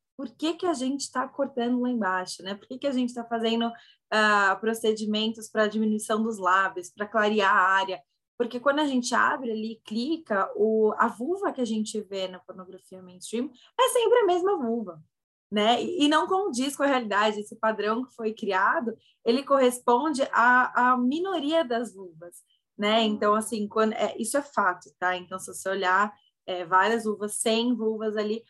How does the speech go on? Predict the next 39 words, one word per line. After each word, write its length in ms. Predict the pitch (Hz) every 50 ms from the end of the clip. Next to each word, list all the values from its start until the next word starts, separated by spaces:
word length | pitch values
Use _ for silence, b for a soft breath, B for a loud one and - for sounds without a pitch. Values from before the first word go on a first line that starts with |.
| b b
a 120 | b 226 226
minoria 520 | 226 226 233 247 240 214 208 208 214 214
vai 180 | 208 214 208 214
ter 180 | - 220 202
aquele 340 | 202 202 - - 190 196 196
padrão. 480 | - 214 208 208 202 180 175 170 170 - _ _ _ _
E 60 | 233
mais 360 | 226 240 220 240 269 294 254
do 120 | 226 247 -
que 200 | - - 220 220
isso, 200 | 214 - 220 208
né? 280 | 202 196 196 196 190
Eu, 240 | 202 202 208 202 -
eu 340 | - 208 208 208 208 185 185 _ _ _ _
vi 220 | - - 185 226 226
uma 200 | 233 226 220 208
reportagem 760 | 226 214 208 - 208 208 - - 196 196 214 226 208 214 196
há 80 | 185 185
um 80 | 185
tempo 460 | - _ 185 190 202 208 - - - _ _ _ _ _ _ _
com 120 | - 214 202
uma 380 | 202 208 214 214 214 214 208
editora 540 | 214 214 214 233 - - 226 214 214 208 202
da 100 | 196 196
Playboy, 640 | 196 202 196 196 185 185 180 175 180 190 220 226 - _ _ _ _ _ _ _ _ _
é, 460 | - - - 202 202 202 196 196 -
e 100 | - 233
ela 220 | 226 220 220 226 233
falava, 400 | - 247 233 214 208 220 226 226
ela 160 | 208 214 220
contava 680 | - - 220 220 226 220 214 202 202 208 196 196 208
que 560 | 208 _ _ - - 226 220 214 214 208 202 202
lá 200 | 208 220 254 294
na, 380 | 311 302 262 240 226 214 202 196
na 160 | 196 190 190
década, 500 | 185 190 180 180 180 _ 185 170 185 180
né, 180 | 180 190 185 185
de 120 | 175 - -
noventa, 600 | 180 165 156 202 208 226 240 247 240 - 185 170